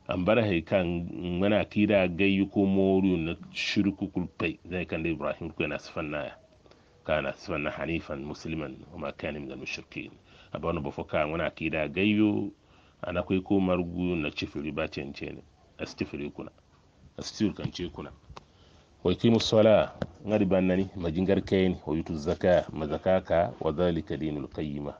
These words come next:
Adin ka bara, adin kayanteno ya, de hinka ngadi kubani. Suratul Bayyina. Wa qala an-nabi, wa qala li nabiyhi sallallahu alaihi wasallam. Ngadu kaci aya fa kono ko, andu kubra adi kuna uka wanan debi jirmante furu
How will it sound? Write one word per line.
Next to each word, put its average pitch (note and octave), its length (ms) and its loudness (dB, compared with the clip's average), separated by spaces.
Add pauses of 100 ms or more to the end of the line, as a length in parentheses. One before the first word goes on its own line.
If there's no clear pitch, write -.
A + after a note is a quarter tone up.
(160)
Adin F2 400 -4 (240)
ka D2+ 240 4
bara, D#2+ 280 2
adin D#2+ 260 -4
kayanteno C#2+ 720 -6
ya, D2+ 140 -6
de D2+ 280 -4 (180)
hinka D2 360 -8 (120)
ngadi D2+ 180 -6
kubani. - 300 -12 (140)
Suratul E2 300 -6
Bayyina. C#2+ 360 -4 (1080)
Wa E2 100 2
qala A#2 260 6
an-nabi, G#2 480 4
wa G2 140 2
qala A#2+ 240 4
li G2+ 180 8
nabiyhi G2 680 4
sallallahu D#2+ 540 0
alaihi D2+ 160 0
wasallam. - 540 -10 (580)
Ngadu E2+ 240 4
kaci - 240 -2
aya F2+ 220 4
fa F2 120 -2
kono D#2+ 200 -2
ko, F#2+ 300 2
andu D2+ 180 -4
kubra F2+ 340 4
adi F2 160 4
kuna D#2 220 -2
uka E2 280 0
wanan D#2 300 -2
debi D#2+ 180 -2
jirmante C#2+ 520 -6
furu D2+ 640 -4